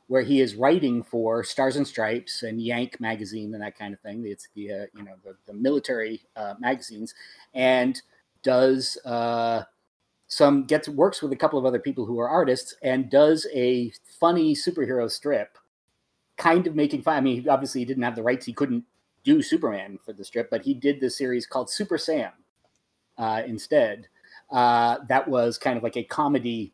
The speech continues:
superhero thing about a superhero who was a soldier, who was, like, a,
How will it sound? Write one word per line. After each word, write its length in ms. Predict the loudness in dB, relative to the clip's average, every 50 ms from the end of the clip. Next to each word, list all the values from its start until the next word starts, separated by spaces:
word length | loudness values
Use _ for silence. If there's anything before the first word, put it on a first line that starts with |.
| _
superhero 500 | -8 -8 -6 -6 -4 -4 -2 -2 -2 -4
thing 180 | -4 -6 -6 -6
about 240 | -4 -2 -2 -2 -2
a 60 | -2
superhero 540 | -4 -4 -6 -6 -6 -4 -2 -2 -2 -2 -2
who 80 | -4
was 240 | -2 -2 -2 -2 -2
a 80 | -4 -4
soldier, 540 | -2 -2 -2 -2 -2 -4 -6 -6 -6 -6 -8
who 80 | -8 -6
was, 280 | -4 -4 -6 -6 -6
like, 180 | -8 -8 -8 -8
a, 220 | -8 -10 -10 -10